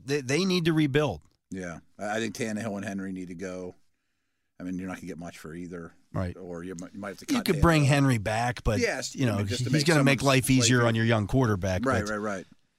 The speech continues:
Speaker 2: But their O-line needs work. Their pass catchers need work. It's rough. So some teams, I mean, if they played Atlanta eleven
Speaker 1: Whoa.
Speaker 2: times, I mean, it would be a really hard
Speaker 1: The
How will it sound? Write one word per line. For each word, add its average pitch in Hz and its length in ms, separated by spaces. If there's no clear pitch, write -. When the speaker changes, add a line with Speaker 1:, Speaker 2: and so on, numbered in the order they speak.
Speaker 2:
But 120 100
their 127 160
O-line 101 340
needs 104 220
work. 101 340
Their 71 140
pass 101 260
catchers 90 400
need 90 80
work. 87 460
It's - 140
rough. 104 320
So 165 200
some 143 200
teams, 135 280
I 147 60
mean, 139 320
if - 80
they 269 120
played 254 220
Atlanta 120 500
eleven 101 320
Speaker 1:
Whoa. 113 100
Speaker 2:
times, 90 340
I 101 80
mean, 107 160
it 123 80
would 117 120
be 113 120
a 90 100
really 139 340
hard 131 240
Speaker 1:
The 110 40